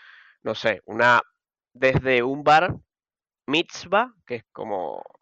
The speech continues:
la comunión de los, de los niños judíos, hasta un evento corporativo de, no sé, Falabella, que es una, una empresa aquí grande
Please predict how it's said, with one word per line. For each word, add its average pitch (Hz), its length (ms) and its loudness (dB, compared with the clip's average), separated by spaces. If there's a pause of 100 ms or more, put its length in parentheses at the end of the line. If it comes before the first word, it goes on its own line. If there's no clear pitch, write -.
(300)
la - 140 -10
comunión 120 600 2
de 135 140 4
los, 104 360 -2
de 107 80 -12
los 104 140 -16
niños 127 240 -8
judíos, 139 480 0
hasta 101 760 -2 (560)
un 110 160 -6
evento 113 300 0
corporativo 113 640 -6
de, - 720 -8
no 110 100 -18
sé, - 180 -20
Falabella, 113 520 -2
que - 80 -12
es 113 60 -10
una, 127 240 -6
una 113 680 -16
empresa 120 380 -12
aquí 123 240 -18
grande 123 800 -6